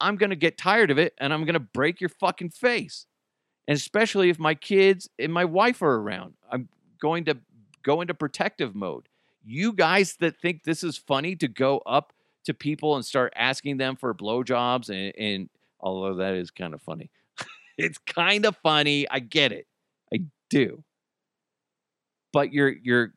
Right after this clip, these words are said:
causing more harm with this, and people are gonna be on edge. And just imagine if you're, if you are coming off of a shit day. I mean, we've all had 'em.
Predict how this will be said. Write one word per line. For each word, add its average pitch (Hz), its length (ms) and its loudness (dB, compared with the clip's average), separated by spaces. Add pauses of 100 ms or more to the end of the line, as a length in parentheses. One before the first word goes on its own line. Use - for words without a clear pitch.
(140)
causing 131 500 2
more 117 300 2
harm 104 420 -4
with 82 180 -10
this, - 360 -16 (380)
and 107 160 -8
people 123 280 -2
are 113 100 2
gonna 110 160 -2
be 107 140 -4
on 107 240 -2
edge. - 500 -6 (500)
And 98 300 -2 (120)
just 113 280 -2
imagine 131 600 0
if 101 240 -8
you're, 120 400 2 (480)
if 98 100 -8 (100)
you 131 460 0
are 117 140 -2
coming 123 380 -2
off 110 240 -2
of 95 140 -6
a 80 140 -12
shit - 540 -4
day. 98 320 -2 (800)
I 92 40 -8
mean, 87 240 -6
we've 90 200 -2
all 120 220 6
had 104 240 0
'em. - 120 -18